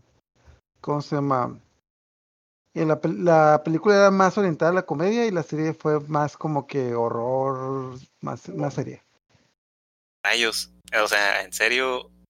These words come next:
Speaker 2: empezó como comedia, luego se convirtió en una que sería como
Speaker 1: O sea, no, no, no era solo comedia, la, la, la película era como que comedia horror.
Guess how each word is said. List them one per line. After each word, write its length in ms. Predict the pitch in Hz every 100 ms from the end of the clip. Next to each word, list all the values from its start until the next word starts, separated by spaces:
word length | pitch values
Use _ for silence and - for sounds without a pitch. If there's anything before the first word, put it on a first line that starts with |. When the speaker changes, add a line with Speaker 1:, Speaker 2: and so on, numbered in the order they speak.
| _ _ _ _ _ _ _ -
Speaker 2:
empezó 380 | 139 117 104 107
como 220 | 131 123
comedia, 640 | 98 98 131 151 151 151
luego 200 | - 117
se 100 | 123
convirtió 380 | 123 113 98 107
en 100 | 110
una 340 | 117 120 120 110
que 180 | - 107
sería 240 | 107 101
como 180 | - -
Speaker 1:
O 80 | 185
sea, 100 | 190
no, 160 | 180 185
no, 180 | 190 196
no 140 | 190
era 160 | 208 220
solo 200 | 208 220
comedia, 300 | 185 175 143
la, 160 | 139 -
la, 220 | 160 147
la 180 | - 151
película 280 | 151 147 175
era 140 | 185
como 200 | 185 175
que 220 | 156 151 143
comedia 420 | - 151 143 160
horror. 280 | 151 143